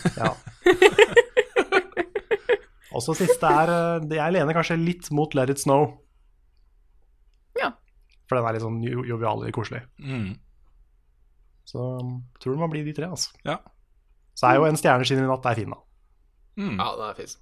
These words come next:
Speaker 1: Den er fin.
Speaker 2: Mm.
Speaker 4: Men den, den er også, problemet mitt med den er, det er sånn sang mamma også synes er fin.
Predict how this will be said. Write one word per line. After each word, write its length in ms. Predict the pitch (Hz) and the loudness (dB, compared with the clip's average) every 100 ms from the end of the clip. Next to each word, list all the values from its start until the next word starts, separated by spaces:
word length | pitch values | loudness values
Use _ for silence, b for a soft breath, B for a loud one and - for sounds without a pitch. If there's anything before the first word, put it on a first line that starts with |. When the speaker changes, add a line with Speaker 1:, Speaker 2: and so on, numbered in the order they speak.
| _ - | _ -10
Speaker 1:
Den 100 | 113 | -6
er 80 | 107 | -6
fin. 120 | - | -8
Speaker 2:
Mm. 100 | - - _ _ | -14 -18 _ _
Speaker 4:
Men 80 | 147 | -2
den, 180 | 170 175 | 0 4
den 180 | 175 175 | 4 4
er 80 | 170 | 2
også, 180 | - 175 | 0 -6
problemet 360 | 170 147 123 131 | -4 0 0 0
mitt 160 | 131 143 | -8 -4
med 60 | 139 | -2
den 100 | 151 | 0
er, 120 | 147 | 0
det 100 | 139 | 0
er 60 | 139 - | 0 -2
sånn 240 | 127 123 120 | -4 -4 -6
sang 180 | 120 123 | -4 -2
mamma 260 | 113 95 95 | -4 -6 -10
også 160 | 98 | -12
synes 160 | 107 113 | -10 -6
er 80 | 113 | -6
fin. 240 | 214 | -6